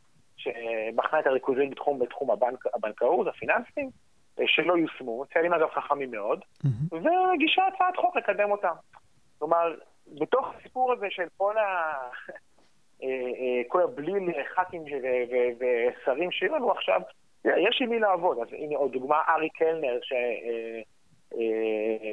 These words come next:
Speaker 1: בעיניי הוא, הוא יהיה סופר, אה, פרטנר, אה, אה, לעבוד איתו.
Speaker 2: מהמם.
Speaker 1: אה, וכן הלאה, יש, אה, עוד כהנה וכהנה, אני לא בטוח, אני לא יודע להגיד מה יהיה ב-, אני לא יודע אם, אה, גם, אה, בנט, גם שקד וגם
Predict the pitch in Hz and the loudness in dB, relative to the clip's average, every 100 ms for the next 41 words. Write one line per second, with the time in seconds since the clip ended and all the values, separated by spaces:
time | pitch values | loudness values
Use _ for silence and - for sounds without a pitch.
0 | 104 117 117 135 135 120 113 110 - 113 | 0 2 4 4 4 2 0 -6 -12 -12
1 | 104 101 101 104 - _ - _ _ _ | -12 -14 -14 -16 -20 _ -20 _ _ _
2 | _ 117 262 127 120 - 170 165 135 127 | _ 0 2 4 2 -2 -2 0 2 2
3 | 120 143 127 139 123 110 107 107 - 107 | 4 2 2 -2 -6 -4 -4 -6 -8 -8
4 | 101 104 101 131 165 180 180 165 - - | -6 -2 -2 0 0 0 0 0 -2 -14
5 | _ _ _ - 113 143 - - - 151 | _ _ _ -2 0 0 -4 -6 0 4
6 | 160 165 160 151 165 214 240 254 208 - | 4 4 4 2 2 2 2 4 2 0
7 | 180 175 190 165 151 139 139 - 147 - | 0 0 2 2 4 2 -2 -4 -4 0
8 | 165 160 143 139 156 196 160 160 170 - | 0 0 0 -2 0 2 2 2 2 0
9 | 147 139 165 165 156 151 156 160 160 151 | 0 0 0 0 -2 0 0 2 2 2
10 | 143 135 - - - _ _ - 147 175 | 2 -2 -8 -20 -20 _ _ -4 0 2
11 | 185 180 175 - 170 170 - 135 131 120 | 4 4 2 0 -4 -6 -6 -4 -2 -2
12 | 123 120 143 156 160 - 135 127 120 107 | -6 0 2 4 0 -4 -2 0 0 -2
13 | 139 156 156 - 147 147 - 123 156 156 | 0 0 -2 -2 0 0 -2 0 2 2
14 | 156 139 | 0 0